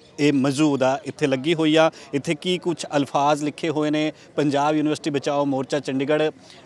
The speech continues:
ਵੱਲੋਂ, ਜਿਹੜੇ ਇੱਥੇ ਪੋਸਟਰ ਲਗਾਏ ਗਏ ਨੇ ਤੇ ਜਿਹੜੇ ਇਹਦੇ ਮਾਲਕ ਨੇ, ਉਹਨਾਂ ਨਾਲ ਵੀ ਗੱਲਬਾਤ ਕਰਾਂਗੇ, ਕਿਉਂਕਿ ਇੱਥੇ "ਸਰਕਾਰਾਂ ਤੋਂ ਨਾ ਆਸ ਕਰੋ, ਆਪਣੀ ਰਾਖੀ ਆਪ ਕਰੋ", ਅਜਿਹੇ ਸਲੋਗਨ ਲਿਖੇ ਗਏ ਨੇ। ਤੇ ਸਭ ਤੋਂ ਵੱਡੀ ਗੱਲ, ਹਰ ਇੱਕ ਧਰਮ ਦਾ ਪੋਸਟਰ ਲਗਾ ਕੇ ਇੱਥੇ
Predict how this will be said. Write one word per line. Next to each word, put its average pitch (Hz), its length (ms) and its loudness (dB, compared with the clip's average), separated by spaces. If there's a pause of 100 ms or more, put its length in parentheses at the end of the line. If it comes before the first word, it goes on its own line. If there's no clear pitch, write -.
(100)
ਵੱਲੋਂ, 147 440 2 (180)
ਜਿਹੜੇ 147 200 4
ਇੱਥੇ 143 240 -2
ਪੋਸਟਰ 147 400 0
ਲਗਾਏ 147 340 0
ਗਏ 147 160 0
ਨੇ 147 160 0
ਤੇ 156 280 0
ਜਿਹੜੇ 160 400 0
ਇਹਦੇ 175 160 -2
ਮਾਲਕ 147 320 0
ਨੇ, 165 60 -2
ਉਹਨਾਂ 175 200 0
ਨਾਲ 165 200 0
ਵੀ 196 80 2
ਗੱਲਬਾਤ 170 340 0
ਕਰਾਂਗੇ, 156 340 -2 (260)
ਕਿਉਂਕਿ 190 300 2
ਇੱਥੇ 208 300 2
"ਸਰਕਾਰਾਂ 175 640 0
ਤੋਂ 175 380 -2 (320)
ਨਾ 156 340 4
ਆਸ 151 280 2
ਕਰੋ, 165 300 0
ਆਪਣੀ 165 520 0 (160)
ਰਾਖੀ 143 280 0
ਆਪ 151 200 4
ਕਰੋ", 165 300 0
ਅਜਿਹੇ 156 420 2 (280)
ਸਲੋਗਨ 160 360 4
ਲਿਖੇ 170 280 -2
ਗਏ 160 140 0
ਨੇ। 160 280 -2
ਤੇ 170 60 -4
ਸਭ 202 180 2
ਤੋਂ 247 200 4
ਵੱਡੀ 196 360 2
ਗੱਲ, 139 200 4 (340)
ਹਰ 165 60 4
ਇੱਕ 180 280 0
ਧਰਮ 165 240 6
ਦਾ 175 100 4
ਪੋਸਟਰ 160 320 -2
ਲਗਾ 151 220 2
ਕੇ 170 180 -4
ਇੱਥੇ 165 320 -2